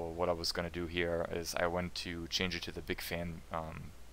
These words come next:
view type, and you can already tell again here it's taking quite a while to load. Um, it hasn't hung up or anything, it's just still sitting there loading.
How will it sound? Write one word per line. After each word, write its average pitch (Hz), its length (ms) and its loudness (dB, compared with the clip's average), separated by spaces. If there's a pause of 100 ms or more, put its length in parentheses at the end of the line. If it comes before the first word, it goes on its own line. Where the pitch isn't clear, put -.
(260)
view 90 120 -4
type, 80 260 0
and 82 120 -2
you 85 60 -2
can 90 100 2
already 85 200 2
tell 82 200 2
again 82 200 0
here 82 180 2
it's - 340 -2
taking 85 240 -4
quite 85 220 0
a - 20 0
while 82 180 2
to 82 80 -4
load. 82 300 2 (500)
Um, 82 160 -2
it 80 100 -4
hasn't 87 280 6
hung 85 140 4
up 85 100 4
or 85 80 2
anything, 82 380 0
it's - 160 0
just - 160 0
still - 140 2
sitting - 220 -4
there 80 120 -2
loading. 82 380 -2